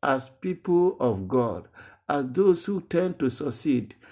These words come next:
success does not come just by anyhow. Success does not come by wish. As they said, if wishes are horses,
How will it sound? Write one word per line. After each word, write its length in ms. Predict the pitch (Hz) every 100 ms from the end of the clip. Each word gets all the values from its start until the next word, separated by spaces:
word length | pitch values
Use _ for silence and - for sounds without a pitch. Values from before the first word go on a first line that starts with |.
| -
success 560 | - - 196 190 196 190
does 320 | 170 151 120
not 340 | 131 180 156 -
come 440 | 170 165 143 123
just 320 | 110 180 160
by 220 | 147 143 - _
anyhow. 680 | 180 185 170 147 127 101 - - - - _
Success 520 | - - 170 190 185 165
does 260 | 147 127
not 260 | 139 160 135
come 320 | 151 147 131
by 180 | 131 123
wish. 680 | 117 143 147 - - - - _ - _ _
As 160 | 127 135
they 140 | 131
said, 400 | 123 175 180 185
if 260 | - 220 180
wishes 560 | 175 170 214 190 165 - -
are 220 | 123 117
horses, 720 | 107 139 156 - - - -